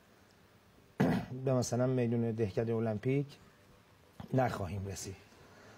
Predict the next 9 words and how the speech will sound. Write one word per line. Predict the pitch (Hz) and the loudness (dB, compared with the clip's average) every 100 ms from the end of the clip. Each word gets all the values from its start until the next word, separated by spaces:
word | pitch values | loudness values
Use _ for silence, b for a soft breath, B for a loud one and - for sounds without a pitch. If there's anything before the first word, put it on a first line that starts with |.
| B B B | B B B
صراط | - - 180 185 196 175 | -2 2 6 6 6 4
مستقیم | 196 190 - 175 165 165 | 4 4 4 2 4 4
یه | 127 | 4
دونه | 101 95 | 0 -6
است، | 95 | -4
ما | 135 | -2
صراط‌های | 139 - 123 117 117 - 120 120 | 0 2 2 4 2 0 0 2
مستقیم | 113 110 - 113 120 131 | 0 -4 -4 -2 2 2
نداریم. | 87 85 - - | 0 -8 -16 -20